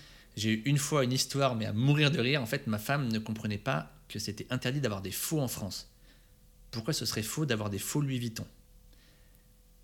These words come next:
Ouais, bienvenue, ça c'est la culture. C'est quelque chose contre lequel vous pouvez rien faire, mais dans l'idée, ne croyez pas les gens du point de vue du shopping. Croyez ce que vous allez voir.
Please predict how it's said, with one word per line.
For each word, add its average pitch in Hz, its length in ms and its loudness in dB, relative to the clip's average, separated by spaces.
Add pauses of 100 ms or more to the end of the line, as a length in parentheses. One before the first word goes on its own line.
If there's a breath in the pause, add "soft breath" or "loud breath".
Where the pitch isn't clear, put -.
(140)
Ouais, 127 120 0 (280)
bienvenue, 135 560 6
ça 135 180 8
c'est - 160 6
la 143 100 4
culture. 135 600 4 (320 loud breath)
C'est - 160 2
quelque 131 160 0
chose 160 160 4
contre 123 200 -2
lequel 123 200 0
vous 117 80 -2
pouvez 110 240 -2
rien 127 220 2
faire, 135 300 2
mais 110 120 2
dans 113 140 0
l'idée, 123 180 0
ne 139 100 2
croyez 101 280 -2
pas 131 180 0
les 127 140 4
gens 131 160 2
du 117 100 0
point 110 160 -2
de 104 60 -2
vue 123 80 -4
du 110 120 -2
shopping. - 680 0 (420 loud breath)
Croyez 131 380 0
ce 135 100 2
que - 100 -6
vous 101 140 -2
allez 92 220 -4
voir. 131 500 0